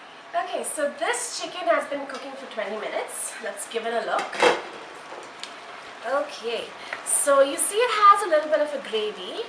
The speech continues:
um, that, and that's from the water and the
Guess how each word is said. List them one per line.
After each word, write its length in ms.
um, 380
that, 220
and 140
that's 240
from 220
the 80
water 400
and 220
the 60